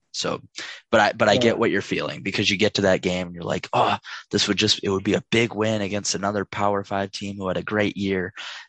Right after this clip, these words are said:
Speaker 1: And you just wanna see what it would be like with both teams, like, if it were a playoff game. And that's ultimately why I'm such a proponent for this twelve team playoff,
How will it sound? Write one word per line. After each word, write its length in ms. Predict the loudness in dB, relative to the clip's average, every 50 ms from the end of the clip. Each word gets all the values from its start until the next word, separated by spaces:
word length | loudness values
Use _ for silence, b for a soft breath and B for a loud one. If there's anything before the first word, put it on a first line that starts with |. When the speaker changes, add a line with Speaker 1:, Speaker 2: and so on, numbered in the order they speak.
| B -6
Speaker 1:
And 240 | -4 -4 -4 -4 -2
you 120 | 0 0 2
just 240 | 2 2 2 2
wanna 200 | 2 0 0 2
see 200 | 2 2 2 2 2
what 160 | 0 0 0
it 80 | -2 -2
would 160 | -6 -8 -6
be 160 | -4 -2 0
like 340 | 0 0 0 -2 -4 -6 -8
with 140 | -12 -12 -8
both 240 | -6 -6 -6 -6 -6
teams, 400 | -8 -8 -8 -8 -8 -6 -4 -4
like, 160 | -4 -4 -2
if 180 | -2 -2 -2 -2
it 80 | -2 -2
were 100 | -2 -2
a 80 | -2 -2
playoff 400 | 0 0 2 2 0 -2 -2 -4
game. 180 | -6 -6 -6 -6
And 80 | -4 -2
that's 160 | 0 2 4
ultimately 480 | 4 4 2 0 -4 -10 -10 -10 -8 -6
why 180 | -4 -2 -2
I'm 200 | -2 -4 -4 -4
such 240 | -4 -4 -2 -2 -4
a 40 | -4
proponent 520 | -6 -10 -2 2 4 4 4 4 2 -2
for 100 | -4 -6
this 180 | -6 -6 -6 -6
twelve 300 | -2 0 2 2 0 0
team 220 | -4 -8 -8 -6
playoff, 420 | -2 0 0 2 2 0 -2 -4